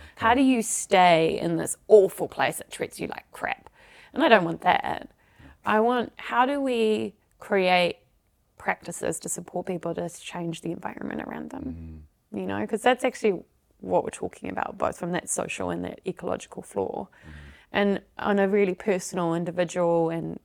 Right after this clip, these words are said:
Speaker 1: relational level, and then in a macro level, and, like, building and learning from that place. And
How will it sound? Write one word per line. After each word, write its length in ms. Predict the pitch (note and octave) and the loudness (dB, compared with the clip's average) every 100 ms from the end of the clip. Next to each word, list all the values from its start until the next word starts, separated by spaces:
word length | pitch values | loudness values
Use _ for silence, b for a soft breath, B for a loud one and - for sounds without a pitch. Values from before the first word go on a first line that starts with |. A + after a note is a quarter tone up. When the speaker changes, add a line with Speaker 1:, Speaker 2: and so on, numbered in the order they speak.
| _ | _
Speaker 1:
relational 760 | E3+ F3 E3 - F3 E3 E3 E3 | -2 2 2 0 -6 -6 -8 -6
level, 360 | F3+ E3 E3 E3 | -6 -2 -2 -2
and 120 | E3 | -2
then 140 | E3+ | -2
in 100 | D#3+ | -2
a 60 | D#3+ | -2
macro 420 | D#3 F3 - - - | -2 -4 -2 -4 -4
level, 380 | - - - F#3+ B B B B B B | -12 -10 -8 -10 B B B B B B
and, 120 | - D#3 | -4 0
like, 220 | A#2+ - | -2 2
building 420 | G3 F3+ F3 E3 | 4 4 4 2
and 160 | D#3+ D#3+ | 0 0
learning 540 | D#3 E3 D#3 D#3 F#3+ | 0 -2 -2 -6 -10
from 220 | - E3+ E3 | -10 -4 -2
that 200 | - - | -4 -8
place. 460 | - - - - | -6 -6 -6 -12
And 280 | - F2+ F3+ | -8 -6 -8